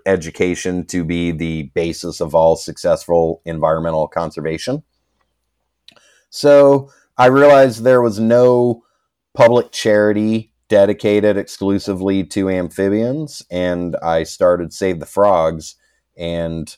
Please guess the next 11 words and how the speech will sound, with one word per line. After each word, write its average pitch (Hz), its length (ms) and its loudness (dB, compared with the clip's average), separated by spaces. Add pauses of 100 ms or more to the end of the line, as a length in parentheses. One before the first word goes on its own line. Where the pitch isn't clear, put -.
just 80 280 -8
never, 80 600 -4 (120)
never 80 400 -2
looked 82 240 -4
back, 87 360 0
never 82 260 -4
stopped. 87 520 -4 (440)
So 82 720 -2
been 85 380 -2 (160)
saving 104 380 0
frogs, 95 600 2